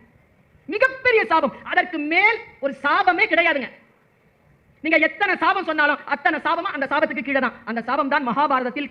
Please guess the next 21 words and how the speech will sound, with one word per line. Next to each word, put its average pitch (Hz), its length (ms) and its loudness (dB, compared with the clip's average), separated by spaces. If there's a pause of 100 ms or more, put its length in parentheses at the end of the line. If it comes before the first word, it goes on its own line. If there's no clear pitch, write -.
கர்ணன் 285 280 -2
பெற்ற 196 220 -8
சாபம். 175 220 -12 (880)
என்ன 277 160 -4
தெரியுமா? 247 260 -2 (380)
"ஆபத்து 285 380 0
காலத்தில் 220 400 -6 (180)
நீ 196 60 -2 (100)
கற்றது 262 360 -4
உனக்கு 208 280 -6
மறந்து 214 280 -2
போகும்." - 280 -10 (2750)
ஆபத்து 480 320 4
காலத்தில் 453 320 6
தான் 480 140 4
நாம் 427 120 2
படித்தது 403 320 4
நமக்கு 381 260 0
ஞாபகம் 403 300 2
வர 370 120 2
வேண்டும். 302 260 -2